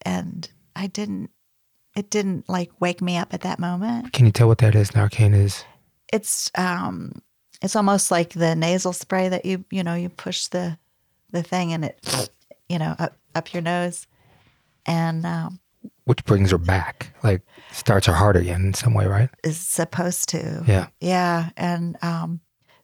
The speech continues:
Speaker 1: but the, you gotta, you know, she was real adamant, you know, "This is exactly what you do," and,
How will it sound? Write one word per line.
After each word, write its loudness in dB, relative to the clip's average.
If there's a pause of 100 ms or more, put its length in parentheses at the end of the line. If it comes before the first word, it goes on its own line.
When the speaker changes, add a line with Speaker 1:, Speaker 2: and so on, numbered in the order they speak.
Speaker 1:
but 0
the, 0
you 0
gotta, 2
you 0
know, 2
she -2
was -4
real 0 (160)
adamant, -2 (120)
you -4
know, -2
"This -6
is -4
exactly -4
what -2
you -4
do," -2
and, -6